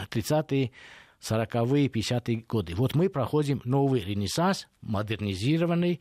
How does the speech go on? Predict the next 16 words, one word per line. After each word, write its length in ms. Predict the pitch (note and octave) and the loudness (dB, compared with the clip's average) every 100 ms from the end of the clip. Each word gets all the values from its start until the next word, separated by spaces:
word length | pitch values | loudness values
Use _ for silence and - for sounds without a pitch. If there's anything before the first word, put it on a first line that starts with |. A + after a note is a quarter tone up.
| - - - | -8 -18 -12
на 160 | - A2 | -4 0
новом 340 | A#2 A2+ A2 - | 2 2 0 -2
технологическом 720 | - G#2 A2+ A2 A2 - G#2+ | -6 0 0 2 0 0 0
уровне. 400 | D#3+ G3+ F3 E3+ | 2 2 2 0
И 140 | - B2 | -2 -4
сегодня 520 | - B2 E3 E3+ C#3 - - - - - | 0 2 2 2 0 -4 -16 -18 -20 -6
результатом 640 | G#2+ A#2+ C3 D3+ C#3+ A2 - | -2 0 0 -2 -2 -6 -6
того, 360 | G#2+ G#2+ C#3+ C3+ | -6 -2 0 0
что 300 | - G#2 - - | -2 -4 -4 -6
потребление 580 | G#2+ B2+ B2+ E3 D3 | -4 -2 0 2 2
в 60 | A2 | 0
двух 180 | G#2+ G#2 | -2 0
тысячи 280 | C#3 - A#2+ | 0 0 -2
шестнадцатом 400 | - C#3 C3 A2 | -2 0 0 0
году 240 | A#2 C3 | 2 2
выросло 640 | F#2+ D#3 G3 C#3+ - C#2+ | 2 2 0 -2 -8 -10